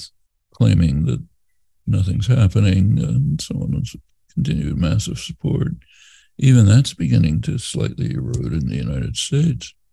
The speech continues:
By now, uh, public opinion is shifting.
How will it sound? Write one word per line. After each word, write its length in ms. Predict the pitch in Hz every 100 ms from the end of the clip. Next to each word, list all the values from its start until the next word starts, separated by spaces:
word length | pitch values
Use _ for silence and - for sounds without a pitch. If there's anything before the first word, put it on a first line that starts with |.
| _ _ _ _ -
By 160 | 104
now, 520 | 107 113 - - - -
uh, 40 | - -
public 340 | - 101 -
opinion 420 | 123 151 175 175
is 100 | 165
shifting. 580 | - - 127 - 120 127